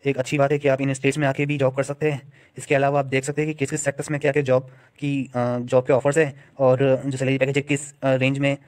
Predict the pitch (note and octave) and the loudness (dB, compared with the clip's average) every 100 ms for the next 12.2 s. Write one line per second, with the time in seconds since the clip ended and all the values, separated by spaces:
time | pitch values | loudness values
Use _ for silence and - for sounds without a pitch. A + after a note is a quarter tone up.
0 | _ _ - C#3 D3 C3 D3+ B2+ C#3+ D3 | _ _ -2 0 0 0 0 0 -2 0
1 | C3+ C#3+ D3 D3 C#3 C#3+ D3 D3 D#3+ D3+ | 0 0 -2 0 0 -2 -4 -4 -4 -2
2 | C#3 C3 C3+ D3 C#3+ C#3+ D3+ D3 C#3+ C#3+ | 0 -2 -2 -2 -2 0 -2 -2 -2 -2
3 | C#3+ D3+ C#3+ - _ _ B2+ C#3 D3 C3+ | -2 -2 -4 -10 _ _ -2 2 2 2
4 | C3 C#3 C#3 C#3 C3+ C3 C3+ B2+ C#3+ - | 2 2 2 0 -4 -4 -2 -2 -2 -4
5 | C#3+ D3 D#3 C3+ B2+ - - - C3+ C3 | -4 -2 0 -2 -6 -18 -20 -2 0 2
6 | C3+ D3 C#3+ D3 C3+ B2 C3 A#2 B2 C#3 | 0 -2 0 -2 0 -2 0 0 -2 -2
7 | B2 A#2 B2+ B2 B2+ B2 A#2 G#2+ G#2 A2+ | -4 -6 -4 -4 -6 -6 -6 -4 -6 -8
8 | _ _ _ - - C#3+ C#3+ - D#3+ C#3+ | _ _ _ -20 -6 -4 -2 -2 0 2
9 | D3+ D3 C#3+ C#3 C3+ D3+ D3+ - - _ | 0 0 0 0 0 0 -2 -8 -20 _
10 | _ - C#3 C3+ C#3 C#3 D3 C#3+ D#3 D3 | _ -6 0 2 0 -4 -4 0 0 2
11 | C#3+ D#3 D3 C#3+ D3 D#3 D3 - _ - | 0 0 0 0 2 2 0 -18 _ -6
12 | C3+ D3+ | -2 -4